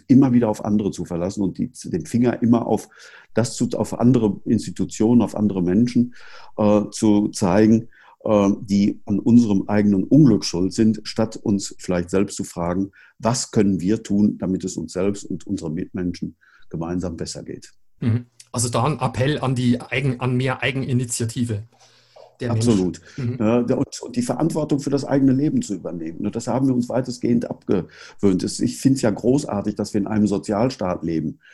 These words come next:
Speaker 1: ne, wo den Schwachen geholfen wird. Aber es gibt auch sehr, sehr viele Menschen, die sind gar nicht schwach. Aber es ist halt bequem, äh, sich, äh, helfen zu lassen. Ähm, aber ich glaube, jeder, der die Erfahrung gemacht hat,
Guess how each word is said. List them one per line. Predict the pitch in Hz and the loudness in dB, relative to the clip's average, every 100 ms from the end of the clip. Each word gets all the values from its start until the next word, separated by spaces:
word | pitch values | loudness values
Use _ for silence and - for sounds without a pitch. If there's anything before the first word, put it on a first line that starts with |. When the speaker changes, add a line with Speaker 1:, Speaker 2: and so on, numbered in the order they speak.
| - - | -10 0
Speaker 1:
ne, | 110 101 | 0 4
wo | 107 | 4
den | 98 | 2
Schwachen | - 120 127 120 | 0 -2 2 2
geholfen | 107 120 127 98 82 | 4 2 2 -2 -4
wird. | 78 - | -6 -4
Aber | 104 | -2
es | 107 | 0
gibt | 120 - | -2 -4
auch | 107 | -4
sehr, | 117 120 | 0 0
sehr | 117 | 0
viele | - 120 110 | 0 2 2
Menschen, | 110 - 107 | 0 -4 -4
die | |
sind | 113 147 | 0 0
gar | 151 90 | -2 -6
nicht | 92 - | -8 -6
schwach. | 98 131 - _ - - - | -6 -6 -8 _ -20 -10 -2
Aber | 110 113 113 | 2 2 2
es | 120 | -2
ist | 123 123 | -4 -2
halt | 110 - | -4 -4
bequem, | - 160 151 101 - - - - - | -2 2 4 4 0 -16 -20 -12 -4
äh, | 107 107 104 | 0 2 0
sich, | 107 104 - - | -2 -4 -4 -8
äh, | - 104 104 | -6 -4 -2
helfen | 110 107 104 104 | 2 2 4 0
zu | 110 | 0
lassen. | 107 113 147 147 - - _ - | 0 2 2 0 -4 -20 _ -2
Ähm, | 120 117 117 120 - | 2 4 2 -2 -2
aber | 98 113 131 139 - - - | 0 2 2 0 -4 -8 -4
ich | 123 - | -4 0
glaube, | 117 131 131 - - - | 2 4 2 -2 -12 -10
jeder, | - 143 143 104 - - | 4 4 6 0 -2 -2
der | 107 | 0
die | 107 | 0
Erfahrung | 110 110 123 120 | -2 0 0 2
gemacht | 110 117 - | 2 0 -2
hat, | 120 120 | -4 -4